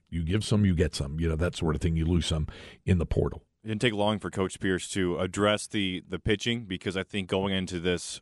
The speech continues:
Speaker 2: offseason, what he does, everyone will be watching what he does in the portal when it comes to pitching, Craig. And I think he started
Speaker 1: Yeah.
Speaker 2: off, uh, on a great note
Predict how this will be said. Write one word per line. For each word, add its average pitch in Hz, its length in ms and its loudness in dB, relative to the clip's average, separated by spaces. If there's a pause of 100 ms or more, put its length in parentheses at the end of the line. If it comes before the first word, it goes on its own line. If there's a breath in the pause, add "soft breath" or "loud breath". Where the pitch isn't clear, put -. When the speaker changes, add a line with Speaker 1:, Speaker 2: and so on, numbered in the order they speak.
Speaker 2:
offseason, 98 840 -2 (460)
what 104 260 2
he 104 180 -4
does, 98 480 0
everyone 135 240 -2
will 123 80 -4
be 117 100 -2
watching 98 640 0
what 101 180 0
he 101 80 -4
does 90 400 0
in 95 100 -10
the 85 60 -6
portal 85 460 -2 (400)
when 87 100 -12
it 80 80 -10
comes 82 280 -6
to 80 80 -10
pitching, 78 320 -8
Craig. 67 280 -12
And 73 120 -10
I - 20 -8
think 80 160 -10
he 78 60 -6
started 87 280 2
Speaker 1:
Yeah. 85 60 2
Speaker 2:
off, 85 180 -2
uh, 90 40 0
on 85 340 0
a 87 60 -2
great 92 320 0
note 131 260 0